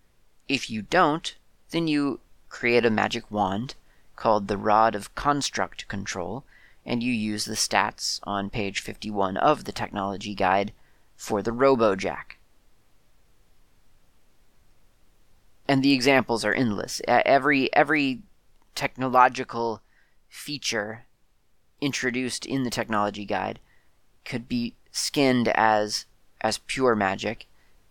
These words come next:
and several of the existing pure magic systems or, or items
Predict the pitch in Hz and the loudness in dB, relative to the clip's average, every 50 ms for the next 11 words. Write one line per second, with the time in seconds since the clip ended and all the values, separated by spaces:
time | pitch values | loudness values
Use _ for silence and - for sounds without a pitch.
0 | _ _ - - 117 117 117 117 101 - - - - - 131 127 135 135 123 120 | _ _ -4 -2 0 0 0 0 -2 -6 -10 -8 -2 2 2 2 4 4 4 4
1 | 117 107 110 110 104 104 110 110 113 131 127 - - 123 117 110 104 104 98 - | 4 2 0 -4 -4 -4 -2 2 2 2 2 2 0 0 0 0 0 -2 -4 -8
2 | _ _ _ _ _ _ _ - - 139 127 123 113 107 104 104 104 104 104 117 | _ _ _ _ _ _ _ -8 -2 2 4 4 4 4 4 2 0 0 2 2
3 | 120 143 143 123 113 95 - - - - - - - - 113 - - - 98 90 | 2 2 2 2 0 -2 -2 -4 -14 -16 -10 -6 -4 -4 -2 -4 -4 -4 -4 -6
4 | 90 101 107 113 - - - _ _ _ _ _ - _ _ _ _ _ _ _ | -4 -4 -4 -4 -4 -6 -6 _ _ _ _ _ -20 _ _ _ _ _ _ _
5 | - - 107 104 104 - - 98 101 92 - - 104 98 95 95 98 113 131 - | -10 -6 -4 -2 -2 -2 0 0 0 2 4 4 2 2 0 -2 -4 -6 -6 -8
6 | - - | -12 -14